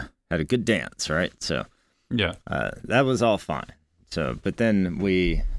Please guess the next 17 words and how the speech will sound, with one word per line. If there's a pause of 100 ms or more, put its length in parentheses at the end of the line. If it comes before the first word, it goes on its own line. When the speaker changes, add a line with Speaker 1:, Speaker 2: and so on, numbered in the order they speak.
(120)
Speaker 1:
um, (140)
m-, (180)
my
family
is,
like, (420)
displaced.
<laughs> (340)
I (100)
feel
like
this
is,
like,
a
theme. (420)
<laughs>